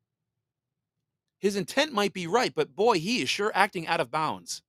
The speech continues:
I said, "This is a serious issue and is not taken lightly." This is my response. I said, "You bet I will go on the offense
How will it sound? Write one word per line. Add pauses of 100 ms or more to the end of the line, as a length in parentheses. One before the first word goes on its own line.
(3250)
I
said,
"This
is
a
serious
issue
and
is
not
taken
lightly."
This
is
my
response.
I
said,
"You
bet
I
will
go
on
the
offense